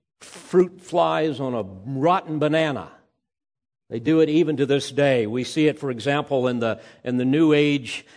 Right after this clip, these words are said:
um, Hindu physician Deepak Chopra, the spiritual advisor to Oprah Winfrey, uh, the great hero of the Democratic left,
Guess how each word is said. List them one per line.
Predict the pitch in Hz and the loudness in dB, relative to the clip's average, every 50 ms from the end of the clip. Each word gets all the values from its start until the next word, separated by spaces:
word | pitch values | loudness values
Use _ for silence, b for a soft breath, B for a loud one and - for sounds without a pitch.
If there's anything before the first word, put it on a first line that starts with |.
| b b - | b b -4
um, | 123 127 120 123 120 113 113 110 117 131 - 120 | -2 0 0 0 -2 -2 -4 -6 -8 -10 -12 -12
Hindu | 117 160 175 180 170 160 143 156 151 147 | -4 -2 0 0 0 2 2 2 2 2
physician | - - 143 120 - 147 156 156 - - 156 147 135 127 120 | 0 -2 -6 -6 -2 0 0 -2 -2 -2 -4 -4 -4 -4 -2
Deepak | 139 147 147 - - 170 147 131 - | 0 0 0 0 -2 -4 -4 -4 -6
Chopra, | - - - - 185 175 170 - 143 127 110 - - b b b b b b b b b b _ _ _ _ | -8 -10 -4 -2 0 0 0 0 -2 -2 -2 -2 -4 b b b b b b b b b b _ _ _ _
the | - 107 | -14 -12
spiritual | - - - 160 156 156 160 151 156 - 147 139 143 | -12 -10 -2 0 2 2 2 0 0 -2 -2 0 0
advisor | 131 - - 104 127 135 147 143 113 110 131 135 135 127 | -2 -2 -2 -2 0 0 -2 -4 -4 -6 -6 -6 -6 -6
to | - 143 131 120 117 117 | -6 -4 -2 -2 -2 -2
Oprah | 123 131 143 135 - 135 147 131 | 0 -2 -2 -4 -4 -4 -4 -2
Winfrey, | 117 131 135 139 127 - - 143 139 135 131 127 113 - b b b b b b b | 0 0 0 0 -2 -4 -4 -4 -2 -2 -2 -2 -4 -8 b b b b b b b
uh, | 117 120 117 117 | -8 -6 -6 -6
the | 110 117 110 | -6 -6 -4
great | 117 135 143 147 147 147 | 0 0 2 2 0 -2
hero | - 151 151 170 151 147 151 147 147 143 139 135 | -2 -2 0 2 2 4 4 2 4 4 2 2
of | 127 110 104 | 0 0 -2
the | 120 113 | -8 -4
Democratic | 117 135 143 135 135 - - 147 147 139 131 127 - - | -2 -2 -2 -2 -4 -4 -4 -2 -2 -2 -2 -4 -6 -6
left, | 117 123 127 135 139 123 - - - - - - | -2 -2 0 0 0 -2 -4 -6 -20 -20 -20 -20